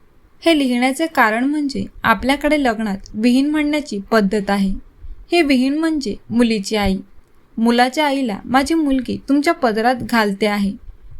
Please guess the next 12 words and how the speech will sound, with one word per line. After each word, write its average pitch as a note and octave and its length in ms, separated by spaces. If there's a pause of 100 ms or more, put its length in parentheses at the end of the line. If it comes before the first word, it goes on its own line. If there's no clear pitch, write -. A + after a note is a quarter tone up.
(140)
तिचा C4 260
सांभाळ A#3 440
करावा," B3+ 420 (480)
ही D#4+ 60
केली C4 360
जाणारी C#4+ 380
विनंती A#3+ 540 (100)
म्हणजे D4+ 340
विहीण. G3+ 380 (880)
मुलीची C4 420
पाठवणी B3+ 540
करताना C4+ 520